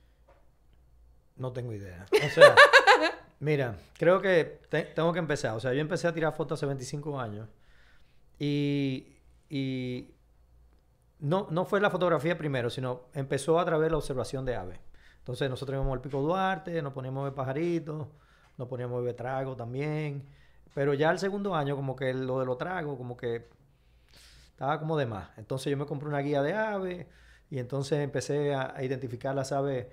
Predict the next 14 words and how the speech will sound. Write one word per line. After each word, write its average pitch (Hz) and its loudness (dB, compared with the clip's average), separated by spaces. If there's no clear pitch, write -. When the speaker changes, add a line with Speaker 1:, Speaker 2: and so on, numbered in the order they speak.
Speaker 1:
en 131 -6
función 131 -6
de 127 -6
esa 135 -6
guía. 196 -8
Y 135 -6
entonces 135 -2
dije, 139 0
"¿Tú 143 -10
sabes 220 -10
qué? 113 -8
Nadie 135 -6
conoce 170 -6
esto". 104 -14